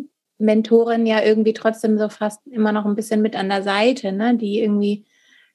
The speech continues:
einen Weg zumindest mitgeht irgendwie und dich begleitet. Ja. Ja, was war denn, du hast gerade gesagt, zweitausendeinundzwanzig war so ein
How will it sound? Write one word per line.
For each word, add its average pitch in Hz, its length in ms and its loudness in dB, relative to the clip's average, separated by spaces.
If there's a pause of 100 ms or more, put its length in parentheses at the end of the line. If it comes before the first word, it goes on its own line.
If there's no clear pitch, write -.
(140)
einen 202 340 -2
Weg 214 440 0
zumindest 202 600 -4
mitgeht 208 840 0
irgendwie 196 440 -4
und 190 120 -6
dich 185 140 -10
begleitet. 202 800 -4 (200)
Ja. 214 240 -2 (140)
Ja, 247 140 4
was 269 200 -2
war 277 180 0
denn, 302 280 2
du 247 80 2
hast 247 180 -2
gerade 240 280 0
gesagt, 233 280 0
zweitausendeinundzwanzig 240 1120 2
war 226 120 2
so 226 80 2
ein 214 300 0